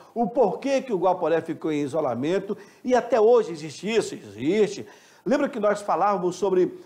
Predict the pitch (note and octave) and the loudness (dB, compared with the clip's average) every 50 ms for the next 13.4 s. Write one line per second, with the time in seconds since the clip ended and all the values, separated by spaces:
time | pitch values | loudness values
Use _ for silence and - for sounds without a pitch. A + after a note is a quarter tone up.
0 | - _ - - E3+ F3 F3 F3 F3 E3+ F3+ A3+ - - - A3 G#3+ A#3 B3 G#3 | -20 _ -2 2 4 4 6 4 4 2 0 -2 -2 -2 -2 0 0 0 0 0
1 | G#3 G3+ - A3+ - - A3 G3+ F3+ F3+ G#3+ B3 C#4+ C#4+ C4 - C#4+ F#3+ D#3 D3+ | -2 -4 -4 -8 -8 -6 -6 -4 -2 0 2 4 4 4 2 0 -4 -8 -8 -8
2 | - D3+ C3 - - F3+ G3 G#3 G3+ G#3 - - - - G#3+ A#3+ A#3+ G#3 C4 A3+ | -8 -8 -8 -6 0 4 4 4 4 2 -2 -12 -6 -2 0 0 2 2 2 2
3 | A3 G3+ G#3+ B3+ C#4+ D4+ D4 C4+ G#3 F#3 D#3 C#3 B2 - - - - - G#3+ F3+ | 4 2 2 2 2 2 2 2 2 2 2 2 0 -4 -10 -18 -12 -10 -6 -2
4 | A3+ G#3 F3+ D#3 C#3 E3 A3+ - B3+ A3+ G3 D#3 - G3 F#3 E3+ - D#3+ D3+ B2+ | 0 0 0 0 0 2 4 4 6 4 4 2 0 -4 -4 -4 -4 -8 -12 -10
5 | - D#3 F3 G#3+ G3+ G3+ E3+ - G3 F#3 G#3 G3+ G3+ - - - - _ - - | -8 -6 -6 -6 -6 -8 -6 -2 0 2 0 0 -2 -8 -18 -20 -20 _ -10 -10
6 | D#3 - - - G3+ F3 D3 G#2+ - - - _ _ _ - D3+ D3+ D#3 D3+ D3 | -8 -8 -4 0 2 2 2 0 -2 -10 -20 _ _ _ -8 -4 0 0 2 2
7 | C#3 C3+ B2 A#2+ A#2+ A#2+ B2 - - - F3+ G#3+ A#3+ B3+ C#4+ D4 C#4+ C#4+ C4+ - | 2 0 -2 -2 -2 0 2 2 2 4 4 4 4 4 2 2 0 -4 -6 -12
8 | - - - F3+ D#3+ F#3 G3 - - - F3+ D3 D#3 F3+ G#3+ G#3 - - D4+ D4+ | -14 -8 -2 0 0 0 0 -2 -4 -4 -2 0 0 0 -2 -4 -6 -10 -10 -10
9 | D4 - G#3+ C3 A2+ F3 G3+ A#3+ A#3 - B3 C4 B3 - D#3 B2+ A2 - - - | -10 -10 -12 -10 -6 -2 -2 -2 -2 -4 -8 -12 -10 -10 -8 -8 -8 -10 -12 -20
10 | _ _ _ _ _ - E4+ D4+ B3+ A#3 F#3+ A3+ A3 A3 - - C4 B3+ A3 G3 | _ _ _ _ _ 0 0 2 2 2 2 2 2 2 -2 -4 -2 0 0 0
11 | - G3+ G#3 G#3 G#3 A3+ A3+ G#3 - - G3 G3+ A3+ A#3+ B3 - - _ _ _ | 0 0 0 0 0 0 -2 -4 -4 -4 -4 -4 -4 -6 -8 -12 -20 _ _ _
12 | _ - - G3+ F3 F3+ G#3+ G#3 A#3+ G3 - - - C#4+ D4 D4+ D4 D4 D4 A3 | _ -2 0 0 0 0 0 0 -2 -4 -4 0 4 6 8 8 8 6 4 2
13 | G3+ G#3+ G#3 G3+ D3+ A#2 G#2+ - | 0 0 0 0 -4 -8 -8 -12